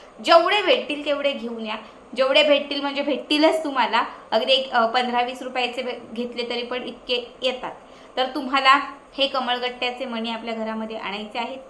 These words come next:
अगोदरच आणि ज्या दिवशी नवरात्रीची स्थापना होईल त्या दिवशी किंवा या नऊ दिवसांमध्ये कधीही हे जे कमळगट्ट्याचे आणलेले जे मणी आहेत हे तुम्हाला एका, अ, वाटीमध्ये ठेवायचे आहेत, त्यामध्ये कुंकू ठेवायचं आहे आणि कुंकवामध्ये हे जे मणी आहे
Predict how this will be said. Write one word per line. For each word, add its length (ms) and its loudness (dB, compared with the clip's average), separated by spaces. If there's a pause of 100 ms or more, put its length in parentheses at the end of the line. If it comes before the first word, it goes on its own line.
अगोदरच 520 -4 (340)
आणि 180 2
ज्या 220 4
दिवशी 240 -4
नवरात्रीची 600 -6
स्थापना 380 0
होईल 300 -6
त्या 140 4
दिवशी 320 -8
किंवा 360 0 (300)
या 120 2
नऊ 200 2
दिवसांमध्ये 680 -4
कधीही 400 0 (320)
हे 120 2
जे 140 0
कमळगट्ट्याचे 720 -2
आणलेले 400 -2
जे 160 -6
मणी 320 -6
आहेत 240 -4 (400)
हे 240 2
तुम्हाला 360 -4 (120)
एका, 340 2 (340)
अ, 40 -2
वाटीमध्ये 760 2
ठेवायचे 420 -4
आहेत, 140 -8
त्यामध्ये 340 -6
कुंकू 360 -8
ठेवायचं 400 -6
आहे 100 -4
आणि 160 -6
कुंकवामध्ये 680 -2
हे 420 -8
जे 140 -6
मणी 260 -6
आहे 240 -4